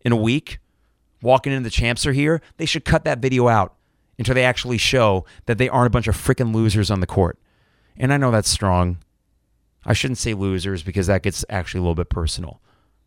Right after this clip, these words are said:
But they suck. Right now, they suck. If you're pissed off, you have every right to be,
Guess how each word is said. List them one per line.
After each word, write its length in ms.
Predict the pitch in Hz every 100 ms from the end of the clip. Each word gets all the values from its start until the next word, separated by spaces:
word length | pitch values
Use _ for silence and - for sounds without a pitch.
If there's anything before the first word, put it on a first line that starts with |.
| _ _ _ _ -
But 340 | - 139 - - _ _ _ _ _ _ _ -
they 120 | -
suck. 560 | - - 160 180 - - _ _ _ _ _ _ _ _ _ _ -
Right 260 | 127 180
now, 380 | 160 131 131 131
they 180 | 117 104
suck. 480 | 92 - - - - _ _ _ _ - -
If 160 | 123
you're 120 | 151
pissed 360 | 165 170 151 -
off, 200 | 127 120
you 60 | 120
have 80 | 107
every 200 | 117 117
right 300 | 101 117 -
to 100 | 120
be, 320 | 90 87 -